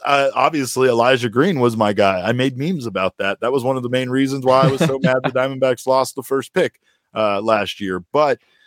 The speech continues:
Speaker 1: things change, and especially getting to, like, see Drew Jones more and getting to hear more about him, I can't, I, I mean, I don't know how you couldn't be excited about this guy. I don't know how the Orioles could pass him up.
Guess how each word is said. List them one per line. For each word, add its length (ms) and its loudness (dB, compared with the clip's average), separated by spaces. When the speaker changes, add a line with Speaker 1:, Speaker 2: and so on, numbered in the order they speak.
Speaker 1:
things 260 0
change, 560 -2
and 300 -2
especially 1000 0
getting 360 2
to, 320 2
like, 260 2
see 300 -4
Drew 260 -2
Jones 460 2
more 400 2
and 120 -2
getting 260 0
to 100 -4
hear 220 -2
more 200 0
about 260 2
him, 140 0
I 260 0
can't, 280 -2
I, 200 2
I 60 2
mean, 120 -2
I 80 0
don't 140 2
know 100 0
how 80 2
you 160 -2
couldn't 200 -2
be 120 -4
excited 360 -2
about 260 -2
this 160 -8
guy. 200 0
I 60 -4
don't 240 -2
know 180 2
how 140 2
the 140 0
Orioles 560 2
could 160 -2
pass 280 0
him 120 -4
up. 200 0